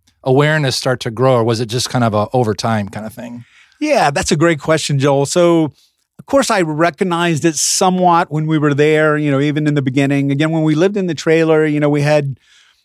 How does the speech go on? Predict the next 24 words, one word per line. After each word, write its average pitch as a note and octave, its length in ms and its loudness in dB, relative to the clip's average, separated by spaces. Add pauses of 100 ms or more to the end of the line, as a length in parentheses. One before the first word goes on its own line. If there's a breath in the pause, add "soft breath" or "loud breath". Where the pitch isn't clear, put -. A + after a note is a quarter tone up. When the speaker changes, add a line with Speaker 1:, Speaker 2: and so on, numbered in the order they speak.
(180)
Speaker 2:
indoor D3 380 4
plumbing, C#3 540 -2
we C3+ 180 0
had C3 480 -2
electricity, C3 720 -4
everything, C3 320 -4
kind B3 160 -4
of, G#3 120 0
you E3+ 120 0
know, C#3+ 160 4
the B2 120 -6
comforts C#3+ 440 -2
that, C3 160 0 (100)
that A#2+ 100 -10
most C3+ 220 -4
people B2+ 220 -8
have. C3 400 -6 (320 loud breath)
When D3+ 120 0
we D3+ 100 4
moved D#3+ 340 2
into D#3+ 320 0
the C3+ 120 0
tool D#3 260 -4
shed, D3 460 0